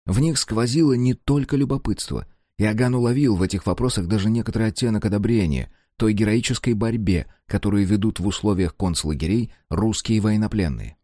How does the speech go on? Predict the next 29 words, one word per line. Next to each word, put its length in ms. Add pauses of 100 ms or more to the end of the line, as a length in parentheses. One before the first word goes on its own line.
(280)
Обо 200
всем 300
этом 280
Иоганн 400
рассказывал 600
так, 340 (280)
будто 300
он 120
хотел 380
только 340
объяснить, 580
как 240
трудна 440
и 40
сложна 460
работа 380 (100)
Абвера 480 (240)
с 120
контингентом 840
советских 560
военнопленных. 840 (480)
И, 240
говоря 400
о 40
стойкости, 840 (120)
непреклонной 800
политической 680
убежденности 600
военнопленных, 680